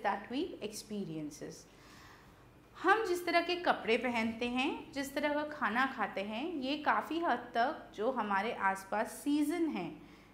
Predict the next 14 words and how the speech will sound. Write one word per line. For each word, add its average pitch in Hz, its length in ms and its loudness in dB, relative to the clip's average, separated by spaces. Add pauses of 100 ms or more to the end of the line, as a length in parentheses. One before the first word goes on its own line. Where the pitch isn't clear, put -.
(140)
है 196 100 -4
ना, 320 220 2
जो 240 220 0
ऋतुएं 269 500 0
हैं, 247 300 -2
उन 226 160 -2
पे 247 200 2
निर्भर 190 400 0
करता 165 360 -4
है। 170 200 -10 (460)
According 311 520 4
to 294 100 0
the 320 100 2 (100)
season 302 360 2